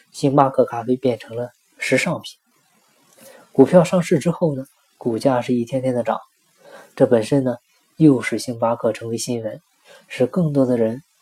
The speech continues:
对星巴克好奇。就这样，虽然星巴克没花钱做广告，但它的效果呢胜过广告。就像之前在美国上市的如家啊，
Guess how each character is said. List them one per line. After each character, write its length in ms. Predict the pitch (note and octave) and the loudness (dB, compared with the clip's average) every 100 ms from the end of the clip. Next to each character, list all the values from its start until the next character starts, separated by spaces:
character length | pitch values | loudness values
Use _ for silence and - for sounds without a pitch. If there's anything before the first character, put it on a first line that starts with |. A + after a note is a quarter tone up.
| _ _ | _ _
对 100 | - | -6
星 160 | A#2+ C3+ | -4 -2
巴 140 | B2+ | -4
克 160 | B2+ B2 | -2 -2
好 180 | - B2 | 0 0
奇。 320 | - - - _ _ _ _ _ _ - - - _ _ - | -2 -12 -14 _ _ _ _ _ _ -20 -20 -20 _ _ -4
就 120 | C3 | 0
这 100 | B2+ | 4
样， 200 | B2+ - - _ - - | 4 2 -10 _ -20 -10
虽 220 | - G#3+ | 6 6
然 160 | D#3+ C3 | 6 2
星 160 | D#3 | 2
巴 140 | C#3 D3 | 2 2
克 180 | - | 0
没 200 | A2+ A#2 | 0 0
花 200 | D3+ F3+ | -2 -4
钱 180 | E3 B2 | -4 -4
做 140 | B2 A2 | -2 -2
广 140 | G#2+ | -4
告， 200 | B2 - _ _ _ _ _ _ - | -4 -6 _ _ _ _ _ _ -4
但 120 | D3+ | -2
它 120 | E3 | 0
的 80 | D3 | -2
效 220 | - E3+ | 2 4
果 160 | A#2+ A2 | 4 0
呢 140 | A#2 - _ _ _ _ _ | -2 -12 _ _ _ _ _
胜 200 | - D#3+ | -2 2
过 140 | B2+ A#2 | 4 4
广 220 | G#2 G#2+ | 2 -8
告。 120 | - - _ _ _ _ - - - - | -12 -12 _ _ _ _ -20 -20 -20 -4
就 120 | C3 | 0
像 200 | B2+ A#2 | 2 2
之 100 | B2+ | 2
前 220 | B2 A#2+ | 0 0
在 200 | B2 A#2+ | 4 6
美 220 | A2+ A2 A2 | 4 0 0
国 180 | A2 | 0
上 240 | A2+ C#3 A#2+ | 0 -2 -2
市 220 | - C3 | -2 2
的 160 | A#2 A2 | 4 4
如 160 | A#2 | 2
家 220 | C3 C#3+ - _ _ _ _ _ _ _ _ _ | 2 0 -4 _ _ _ _ _ _ _ _ _
啊， 240 | - A#2+ | -2 -2